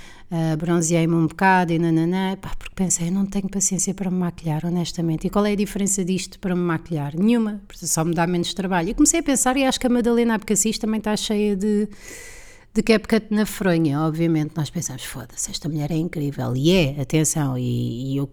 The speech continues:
gostava bué de fazer parte da vida daquela pessoa, porque é, é, parece-me ser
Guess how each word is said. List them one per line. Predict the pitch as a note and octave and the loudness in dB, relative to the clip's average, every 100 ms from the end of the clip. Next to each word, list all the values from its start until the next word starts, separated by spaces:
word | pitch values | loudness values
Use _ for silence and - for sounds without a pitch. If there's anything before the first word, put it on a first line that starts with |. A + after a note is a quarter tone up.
| - | -10
gostava | - E3+ D3 D#3 | -6 -2 0 0
bué | C#3+ D#3+ D#3+ D#3 D#3+ E3 - - - - | -2 -2 0 2 0 -2 -12 -18 -18 -18
de | - | -4
fazer | F#3+ E3 F3 E3+ - | 0 4 2 2 4
parte | F3 E3+ - | 4 4 0
da | E3 | 0
vida | D#3+ D#3+ D#3+ | 2 2 2
daquela | D#3+ E3 D#3+ E3 | 0 0 -2 -2
pessoa, | - - D#3 D3 C#3 | -2 -2 0 -2 -4
porque | - - D#3+ C#3+ C#3 C#3 E3 G3 F3+ - | -8 -10 -4 -2 -2 -4 -8 -10 -12 -10
é, | F#3 D#3 D3+ C#3 - - | -4 -2 0 -2 -6 -10
é, | - | -4
parece-me | F3 F3 - G3 E3+ | 2 4 4 2 0
ser | - F3+ F3+ G3+ | 2 2 2 -2